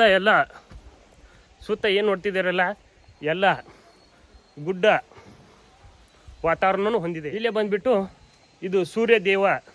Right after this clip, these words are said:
ಮಂದಿರ ರೀ. ನೋಡ್ರಿ, ಸೊಗಲು ಎಂದು ಹೆಸರು ಬರಲು ಕಾರಣವೇನೆಂದರೆ ಜೋಗದ ಮುನಿ ಎಂಬ ತಪಸ್ಸಿದ್ದನಂತೆ. ಆದ ಕಾರಣ ಇದನ್ನ ಸೊಗಲು ಎಂದು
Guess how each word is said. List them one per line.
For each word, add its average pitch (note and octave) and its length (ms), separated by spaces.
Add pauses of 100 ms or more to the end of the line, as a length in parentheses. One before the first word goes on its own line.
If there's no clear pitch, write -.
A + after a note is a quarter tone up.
(680)
ಮಂದಿರ E3+ 400
ರೀ. A#2 100 (540)
ನೋಡ್ರಿ, D3 200 (1300)
ಸೊಗಲು A3 360
ಎಂದು A3 240
ಹೆಸರು G3 300
ಬರಲು F#3 280 (100)
ಕಾರಣವೇನೆಂದರೆ F3 720 (380)
ಜೋಗದ A3+ 280 (100)
ಮುನಿ G#3 180 (100)
ಎಂಬ G#3 100 (1000)
ತಪಸ್ಸಿದ್ದನಂತೆ. F3 840 (800)
ಆದ F#3 120 (160)
ಕಾರಣ F#3 300 (960)
ಇದನ್ನ F#3+ 180 (1200)
ಸೊಗಲು G3+ 380
ಎಂದು F3+ 200